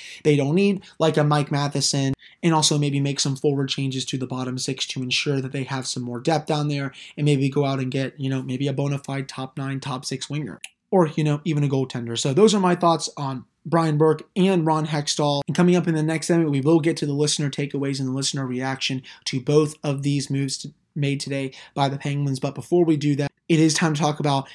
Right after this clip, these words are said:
bet online dot A G. BetOnline is the fastest and easiest way to bet on all your sports action. Football may be over, but the N B A, college basketball, and the N H L are in full swing and even covers awards, T V shows,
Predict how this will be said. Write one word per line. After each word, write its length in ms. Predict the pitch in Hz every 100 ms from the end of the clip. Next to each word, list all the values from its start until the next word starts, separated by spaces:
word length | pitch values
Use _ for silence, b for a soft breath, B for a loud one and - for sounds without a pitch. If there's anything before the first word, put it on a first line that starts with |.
| B
bet 300 | 135 170 170
online 500 | 160 156 151 151 147
dot 220 | 147 143
A 200 | - 143
G. 360 | 131 147 147 135
BetOnline 500 | 175 185 185 170 165
is 100 | 160
the 100 | 131
fastest 480 | 123 151 160 156 -
and 140 | 147
easiest 320 | 151 151 151 151
way 160 | 147
to 80 | 131
bet 320 | 120 143 147
on 100 | 131
all 220 | - 139 156
your 120 | 151
sports 320 | - 151 143
action. 440 | 143 139 - 147 147 B -
Football 300 | 185 185 165
may 120 | 170
be 220 | 156 143
over, 240 | 156 156
but 160 | 156 135
the 140 | 139
N 160 | 143 170
B 160 | 165 160
A, 160 | 156
college 340 | 151 147 147 143
basketball, 480 | 147 143 147 143 -
and 200 | 165 165
the 60 |
N 120 | 156
H 160 | 151 147
L 240 | 156 151 B B B
are 180 | 165 160
in 120 | 160
full 180 | 151 160
swing 320 | 151 151 151
and 80 | 143
even 200 | 147 143
covers 300 | 135 135 127
awards, 480 | 123 156 180 175 147 B B
T 160 | 170
V 160 | 160 160
shows, 320 | 156 156 151